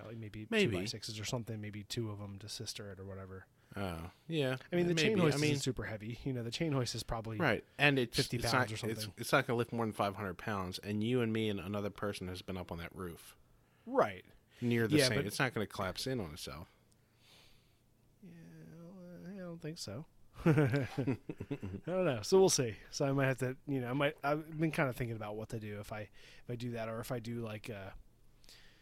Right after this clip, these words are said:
Speaker 1: I don't know, maybe, um, some type of metal beam or something, or,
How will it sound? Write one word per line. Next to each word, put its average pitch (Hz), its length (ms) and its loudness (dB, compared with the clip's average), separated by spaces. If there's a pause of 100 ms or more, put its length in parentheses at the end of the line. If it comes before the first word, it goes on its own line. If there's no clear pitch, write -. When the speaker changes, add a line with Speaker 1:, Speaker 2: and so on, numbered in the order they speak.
(1000)
Speaker 1:
I 110 80 -14
don't 101 100 -14
know, 101 200 -8 (360)
maybe, 110 460 -6 (100)
um, 101 320 -12 (200)
some 117 220 -8
type 107 260 -10
of 90 120 -18
metal 104 500 -6
beam 113 380 -8
or 107 100 -8
something, 101 680 -8
or, 95 240 -14